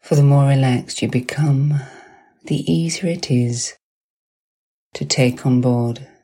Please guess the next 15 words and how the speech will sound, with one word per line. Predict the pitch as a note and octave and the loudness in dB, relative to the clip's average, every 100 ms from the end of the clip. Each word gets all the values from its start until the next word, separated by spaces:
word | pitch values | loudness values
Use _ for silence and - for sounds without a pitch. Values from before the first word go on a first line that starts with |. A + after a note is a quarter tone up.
| _ _ _ _ _ - | _ _ _ _ _ -2
any | C3 B2+ | 2 2
suggestions | B2+ - D3+ B2 A#2+ - A#2+ A#2 B2 - - _ _ _ _ _ _ _ _ _ | 0 -4 -2 -4 -4 -6 -4 -4 -6 -12 -16 _ _ _ _ _ _ _ _ _
that | - D3+ | -8 -2
you | C#3+ | 0
will | D#3 | 0
find | D3+ C3+ B2+ C3 | -2 0 2 2
useful. | A#2 A2+ - A2 A2+ _ _ _ _ _ _ _ _ _ _ _ _ _ _ _ _ _ _ _ _ _ _ _ _ | -2 -6 -8 -8 -10 _ _ _ _ _ _ _ _ _ _ _ _ _ _ _ _ _ _ _ _ _ _ _ _
For | C#3 | -2
the | B2+ | 2
moment, | B2+ B2+ B2 B2+ - - - _ _ _ _ _ _ _ _ - | 2 0 -2 -4 -6 -16 -20 _ _ _ _ _ _ _ _ -4
all | C#3 | 0
you | C#3 D3+ | 2 2
need | C#3 B2+ B2 | 2 0 -2
to | C#3+ | -6
do | A#2+ A2+ A2+ | -4 -2 -6